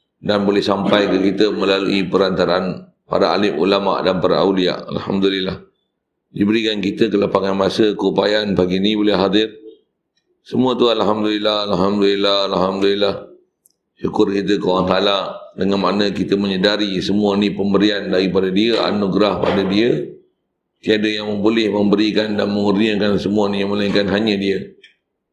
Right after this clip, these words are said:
Alhamdulillah, Alhamdulillah. Sambungan kita ada sekalian masih dalam bab tawakul, tawakal. Hmm. Apa yang kita nak sambung ni, kalau ikut,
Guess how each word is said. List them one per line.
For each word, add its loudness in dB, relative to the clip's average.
Alhamdulillah, 0
Alhamdulillah. -2
Sambungan 0
kita 0
ada -4
sekalian 0
masih 0
dalam 0
bab 2
tawakul, 0
tawakal. 2
Hmm. -6
Apa 2
yang 0
kita 2
nak 0
sambung 0
ni, 0
kalau 2
ikut, 0